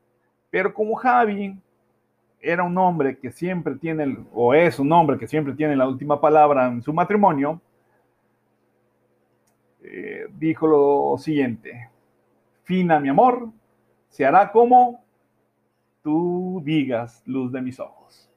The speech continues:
Entonces, vaya, ¿qué va a pasar? Josefina está pensando en un plan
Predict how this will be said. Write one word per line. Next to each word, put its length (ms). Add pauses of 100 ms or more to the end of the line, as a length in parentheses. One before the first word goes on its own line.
(320)
Entonces, 540 (920)
vaya, 560 (760)
¿qué 160
va 80
a 80
pasar? 360 (600)
Josefina 500
está 220
pensando 400
en 100
un 140
plan 500